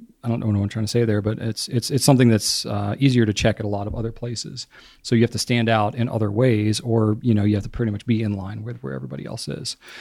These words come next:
So basically, ever since we got into the fountain pen business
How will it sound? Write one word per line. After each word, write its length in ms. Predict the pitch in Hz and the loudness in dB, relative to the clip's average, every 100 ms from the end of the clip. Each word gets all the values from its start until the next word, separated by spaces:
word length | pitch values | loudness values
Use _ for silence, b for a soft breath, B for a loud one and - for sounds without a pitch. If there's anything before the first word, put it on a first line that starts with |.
| B B B | B B B
So 340 | - 117 110 | 4 6 6
basically, 380 | 110 156 185 131 | 6 4 6 4
ever 140 | 147 | 4
since 180 | 160 117 | 4 4
we 220 | 101 120 | 4 4
got 180 | 131 113 | 6 4
into 340 | 117 147 110 | 6 6 4
the 120 | 101 101 | 2 0
fountain 260 | 113 113 | -2 0
pen 220 | 110 101 | 0 0
business 680 | 92 117 170 120 98 - - | 2 4 4 2 0 -4 -6